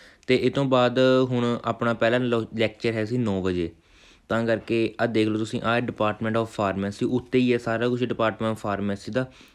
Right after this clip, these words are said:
ਨੌ ਵਜੇ ਸਾਡੀ ਪਹਿਲੀ ਕਲਾਸ ਸੀ, ਥੋੜ੍ਹਾ ਜਿਹਾ ਲੇਟ ਹੋ ਗਏ, ਤਾਂ ਮੈਨੂੰ ਪੁੱਛ ਰਹੇ ਸੀ ਵੀ ਕਾਉਂਸਲਿੰਗ ਨਹੀਂ ਹੋਈ ਹਲੇ, ਤਾਂ ਤੁਸੀਂ ਕਿਵੇਂ ਹੋਗੇ, ਅਹ, ਮੈਡੀਕਲ ਕਾਲਜ 'ਚ? ਤਾਂ ਮੇਰਾ ਜਿਹੜਾ ਕੋਰਸ ਹੈ ਉਹ ਫਾਰਮੇਸੀ ਹੈ, ਐਮ ਬੀ ਬੀ ਐਸ ਨਹੀਂ ਹੈਗੀ, ਕਿਉਂਕਿ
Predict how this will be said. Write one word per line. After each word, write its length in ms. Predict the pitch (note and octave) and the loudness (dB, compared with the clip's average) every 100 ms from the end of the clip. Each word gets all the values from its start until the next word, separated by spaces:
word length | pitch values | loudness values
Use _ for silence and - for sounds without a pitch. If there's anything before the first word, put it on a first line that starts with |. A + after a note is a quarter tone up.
| - | 0
ਨੌ 100 | B2 | 2
ਵਜੇ 100 | C3+ | 4
ਸਾਡੀ 220 | B2+ B2+ | 2 0
ਪਹਿਲੀ 300 | B2 A#2+ C3+ | 2 2 2
ਕਲਾਸ 300 | C3+ A#2+ A2 | 2 2 2
ਸੀ, 120 | B2 | -4
ਥੋੜ੍ਹਾ 420 | A#2+ C3+ C3+ C#3+ | -2 0 2 2
ਜਿਹਾ 140 | C3 B2 | 2 0
ਲੇਟ 280 | A2 G#2+ G#2+ | 2 0 0
ਹੋ 180 | A2+ | -4
ਗਏ, 160 | G#2+ B2+ B2+ _ _ _ _ _ - - - | 0 -2 -4 _ _ _ _ _ -20 -20 -8
ਤਾਂ 360 | G#2+ G#2+ G#2+ A2+ | -2 2 0 0
ਮੈਨੂੰ 180 | A2+ A2 | -2 0
ਪੁੱਛ 240 | A#2+ A#2 | 0 0
ਰਹੇ 100 | A#2 | -2
ਸੀ 140 | A2+ | 0
ਵੀ 100 | A#2 | -4
ਕਾਉਂਸਲਿੰਗ 500 | A#2 A2+ G#2 - A2+ | 0 0 0 -2 -2
ਨਹੀਂ 120 | A2+ A#2 | -2 -2
ਹੋਈ 260 | A2+ G#2+ | 0 -2
ਹਲੇ, 340 | A2 A2 A2+ G#2+ - - _ - | -2 0 0 0 -6 -20 _ -4
ਤਾਂ 120 | G#2+ | -2
ਤੁਸੀਂ 300 | A2 A2 A2 | -2 -2 -2
ਕਿਵੇਂ 260 | A2 G#2+ | 0 0
ਹੋਗੇ, 520 | A2 G#2+ G2+ A2 A2 - | 0 -2 0 0 0 0
ਅਹ, 340 | G2+ G#2 G2 | 0 2 2
ਮੈਡੀਕਲ 580 | F#2+ G2+ G2 G#2 A2 G#2+ G#2+ | 2 0 0 0 2 0 -2
ਕਾਲਜ 320 | - A2 G#2 G#2 | 2 2 4 0
'ਚ? 240 | - A#2+ A#2+ - _ | -2 -4 -4 -20 _
ਤਾਂ 320 | C3 C3+ C3+ - - | 0 0 -2 -6 -4
ਮੇਰਾ 240 | A#2 C3 | 2 4
ਜਿਹੜਾ 180 | C3 D3+ | 4 0
ਕੋਰਸ 440 | D3 B2 A#2 A#2 | 0 4 4 2
ਹੈ 60 | B2+ | 0
ਉਹ 60 | C#3 | 0
ਫਾਰਮੇਸੀ 720 | - G#2+ G2+ G#2 G#2 - B2 | -2 0 0 -2 -2 0 0
ਹੈ, 60 | |
ਐਮ 240 | A#2+ A2+ G#2+ | 0 -2 0
ਬੀ 100 | A#2 | -2
ਬੀ 200 | A#2 A#2 | 0 0
ਐਸ 160 | G#2+ | 0
ਨਹੀਂ 100 | G#2 | -2
ਹੈਗੀ, 180 | G2+ A2 | -2 -2
ਕਿਉਂਕਿ 460 | B2+ C3 C#3+ C#3+ | -2 0 2 2